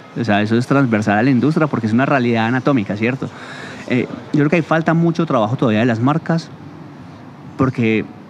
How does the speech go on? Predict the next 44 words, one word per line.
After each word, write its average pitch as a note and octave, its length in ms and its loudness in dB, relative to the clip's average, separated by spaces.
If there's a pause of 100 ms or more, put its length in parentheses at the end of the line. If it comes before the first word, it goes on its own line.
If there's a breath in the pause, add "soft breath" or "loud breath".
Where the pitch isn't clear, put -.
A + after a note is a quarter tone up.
(200)
el C3+ 120 2
ciclista B2+ 260 0
no, D#3 200 4
no, D3+ 280 4
no D3+ 140 2
va D3+ 60 4
a D3 60 2
aprender D3 260 2
solo. B2 280 2
Algunos C#3+ 300 4
sí, A3+ 220 2
claramente. D3 640 2
Alguien C3 340 2
súper, D3 260 0
súper A#2 280 0
aficionado, A#2+ 600 2
súper D3+ 200 0
apasionado A#2 400 0
al C#3 80 2
deporte, C3+ 480 2
porque A#2+ 240 0
ya A2 120 2
saben C#3 320 2
unos D#3 160 4
niveles B2+ 340 2
súper C3+ 240 0
extraordinarios A2+ 640 2
de D3+ 60 2
entendimiento A2 540 2
de C3+ 80 2
geometrías, A#2 560 2
de A2+ 80 -2
pesos, B2 400 -2
de B2 80 0
materiales, C3+ 560 0 (460 loud breath)
seguramente C#3+ 420 0
sí D3 140 0
sabe C#3+ 260 2
que G#2 220 -2 (840)
las B2+ 160 2
bicis B2 200 2
vienen C3+ 180 2
por A2+ 140 -4
tallas, A2+ 560 0